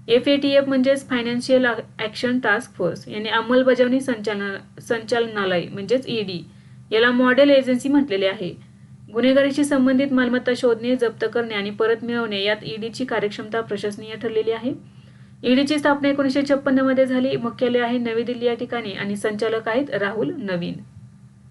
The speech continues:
नेक्स्ट क्वेश्चन आहे, दरवर्षी राष्ट्रीय कायदेविषयक सेवा दिन कोणत्या दिवशी साजरा केला जातो? तर याचे योग्य उत्तर आहे पर्याय क्रमांक एक, नऊ नोव्हेंबर.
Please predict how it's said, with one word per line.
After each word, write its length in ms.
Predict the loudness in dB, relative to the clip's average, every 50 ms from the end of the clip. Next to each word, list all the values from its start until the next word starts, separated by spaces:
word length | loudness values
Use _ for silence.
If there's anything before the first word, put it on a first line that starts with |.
| -20 -20 -20 -20 -20 -20 -20 -20 -18 -4
नेक्स्ट 280 | 2 2 2 2 2 2
क्वेश्चन 280 | 0 0 2 2 2
आहे, 220 | 4 4 4 4 2
दरवर्षी 560 | 4 6 6 6 8 6 6 4 4 2 2
राष्ट्रीय 480 | 4 4 2 0 -2 -2 2 4 4 4
कायदेविषयक 680 | 4 2 2 4 2 2 0 0 0 0 0 0 0 -6
सेवा 420 | -10 -2 2 2 4 4 2 0
दिन 320 | 0 -2 -4 -4 -4 -6
कोणत्या 340 | -4 -6 -6 -2 0 0 0
दिवशी 300 | 0 0 -2 -2 -4 -4
साजरा 280 | -2 -2 -2 0 -2 -2
केला 220 | -2 -2 -2 -2
जातो? 500 | -2 -2 -4 -4 -2 -2 -2 -2 -4 -8 -14 -20 -20 -20 -20 -20 -20 -20 -14 -6 -2
तर 60 | 0
याचे 300 | 0 0 0 0 0 2
योग्य 220 | 2 2 4 2
उत्तर 220 | 0 2 2 2 0
आहे 220 | 2 0 -2 -2
पर्याय 280 | -2 0 -2 -2 -2 -2
क्रमांक 360 | -4 -6 -8 -8 -8 -6 -6
एक, 160 | -6 -6 -6
नऊ 320 | -6 -4 -2 -2 -2 -4 -4
नोव्हेंबर. 560 | -6 -6 -6 -6 -6 -6 -4 -2 -2 -2 -2